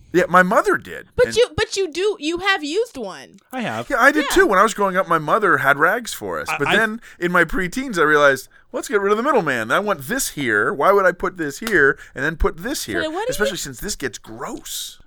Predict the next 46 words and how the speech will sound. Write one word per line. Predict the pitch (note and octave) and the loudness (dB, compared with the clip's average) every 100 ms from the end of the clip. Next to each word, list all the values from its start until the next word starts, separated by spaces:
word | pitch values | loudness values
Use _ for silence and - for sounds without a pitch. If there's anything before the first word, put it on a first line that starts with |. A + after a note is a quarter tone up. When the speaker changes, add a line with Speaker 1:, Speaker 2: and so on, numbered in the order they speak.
| B2 - | -20 -8
Speaker 3:
I, | F#3 | -8
the | A3 | -8
Speaker 2:
Whatever. | E3 E3+ | -6 -4
Speaker 3:
only | G#3 C#4 | 0 0
thing | C4 G#3+ | 0 -4
Speaker 2:
That's | A3+ A3+ | -4 -6
Speaker 3:
is, | F#3+ | -4
I | F#3+ | -6
can | A3 G3 | -4 -6
use | G#3+ | -6
a | F3+ | -8
brand | B2 C3+ D3+ E3 | -6 -4 -4 -4
new | D3+ | -4
washcloth, | D#3+ C#3+ D#3+ - F3+ G3+ - | -4 -4 -6 -4 -2 -4 -8
but | C#3 C3 _ | -8 -8 _
I | B2+ | -10
have | C3+ C#3 | -8 -6
a | |
hard | B2+ C3 | -6 -6
time | B2+ A2+ | -10 -10
using | C#3 A#2 A#2+ | -10 -8 -8
it | G#2+ | -8
again | G#2+ | -10
the | G2+ | -12
next | F#2+ C#3 | -12 -2
Speaker 1:
Yeah, | G#3 | -2
Speaker 3:
day. | A2+ | 0
Speaker 1:
once | C3 C#3 | -4 -6
it's | - | -8
been, | B2+ | -4
Speaker 2:
Well, | F#4+ | 0
Speaker 1:
yeah, | A#4+ | 0
Speaker 2:
then | |
Speaker 1:
that's | B4 A#4 | 0 0
what | |
I'm | |
Speaker 2:
you | A#4+ | 0
Speaker 1:
saying. | A#4+ | 2
It's | G#4 | 0
Speaker 2:
get | B4 | 0
Speaker 1:
gross. | A4 B4+ D#5+ D#5 | 0 2 2 0
Speaker 2:
another | B3 F#3+ | -2 -6
one. | A#3 | -6
Get | G#4 | -4
another | A#4 A#4+ C#5 D#5+ A#3 | -4 -6 -10 -8 -10
one. | C#3 | -10